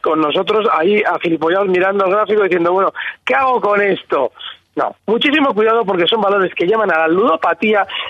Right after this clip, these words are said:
y al final eso termina siempre pagándose. Día, eh, vertical durante estos días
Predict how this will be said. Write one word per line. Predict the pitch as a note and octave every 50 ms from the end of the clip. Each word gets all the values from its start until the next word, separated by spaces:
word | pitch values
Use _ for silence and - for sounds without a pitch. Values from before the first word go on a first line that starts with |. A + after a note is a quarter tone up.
| - _
y | - F#3+ G3 G#3
al | G#3 F#3+ G3 F#3+
final | - G#3+ G#3+ A#3+ D4+ D#4+ E4 E4+ D#4+ - _ _ _ _
eso | - C#4 C4+ - C#4+ C#4+
termina | C#4+ - G#3+ G3 F#3 G3 A#3+ C4+ B3+ A#3+ - - -
siempre | - C4+ D4 C#4+ C4+ - C#4 C#4 C4+ - - - _
pagándose. | - F3 D#3+ D#3+ E3+ F3+ F3 D3+ C#3+ C3+ B2+ B2+ B2+ - - - C3 B2 - _ - - - - - - - - - - - _
Día, | - F#3+ D4+ C#4+ B3+ F#3+ D#3 C#3 - - _ _ _ _ _ _ _ - _ _
eh, | A#3 A3+ A3+ A3+ A#3 A#3 A#3 A#3 A#3 G#3+ - - - - -
vertical | A3+ F#3+ C4 B3+ B3+ B3 - B3 - - E4+ E4+ E4 D#4+ D#4 - -
durante | G3 G3 A3+ G3+ G3 G#3 G3+ D4+ D4+
estos | D4 D4 B3+ G#3+ F#3+ F3+
días | G3+ C4+ C4 B3+ B3 B3 B3